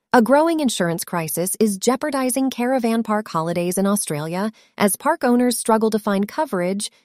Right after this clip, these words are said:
due to a lack of global insurance market capital. This issue affects hundreds of parks across the country, with the Insurance Council of Australia, I C A, attributing the crisis to increased claims from extreme weather events.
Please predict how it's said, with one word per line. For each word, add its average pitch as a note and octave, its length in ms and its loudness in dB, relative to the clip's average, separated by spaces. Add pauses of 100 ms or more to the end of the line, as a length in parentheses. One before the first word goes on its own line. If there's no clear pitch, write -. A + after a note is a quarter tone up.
due B3+ 200 2
to C4+ 120 2
a C4 60 4
lack A3 300 2
of F3 120 0
global G#3 400 2
insurance G#3 540 2
market D3+ 320 -6
capital. - 540 -14 (600)
This B3+ 300 2
issue F#3 300 2
affects E3+ 360 -2
hundreds A3 440 2
of F3 120 -4
parks - 380 -4
across D#3+ 300 -2
the E3 100 -4
country, F3+ 520 -2 (260)
with G#3 160 8
the G#3+ 120 4
Insurance D4 480 2
Council A3 440 0
of F3 100 -2
Australia, A3+ 720 0 (300)
I D#3+ 140 2
C D#3+ 320 -4
A, F3+ 340 0 (240)
attributing D4 560 2
the A#3+ 80 2
crisis G#3 640 -2
to G3+ 180 0
increased A3+ 580 0
claims G3 440 0
from F#3 180 2
extreme G#3+ 640 0
weather D#3 320 -2
events. D3 520 -8